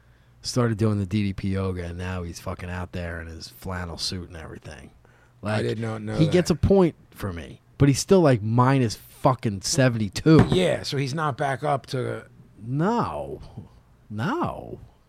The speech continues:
Speaker 1: No.
Speaker 2: Did you watch the Jack the Snack movie yet?
Speaker 1: I did.
Speaker 2: Did you enjoy it?
Speaker 1: It was okay.
Speaker 2: Okay. Last, but certainly not least.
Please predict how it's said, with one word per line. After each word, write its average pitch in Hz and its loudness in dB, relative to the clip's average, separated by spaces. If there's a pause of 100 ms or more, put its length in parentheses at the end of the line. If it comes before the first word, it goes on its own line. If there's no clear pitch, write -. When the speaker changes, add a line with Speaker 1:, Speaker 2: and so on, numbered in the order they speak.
(1300)
Speaker 1:
No. 101 -4 (1200)
Speaker 2:
Did 143 -8
you 165 0
watch 165 4
the 160 -4
Jack 147 -2
the 143 -6
Snack 160 -6
movie 170 -2
yet? 170 -4
Speaker 1:
I 117 -4
did. 113 0
Speaker 2:
Did 107 -12
you 127 -6
enjoy 135 -2
it? 170 -6 (220)
Speaker 1:
It 147 0
was 139 0
okay. 92 -4 (260)
Speaker 2:
Okay. 98 -14 (1700)
Last, 170 2
but 139 -6
certainly 160 0
not 147 -2
least. 139 -4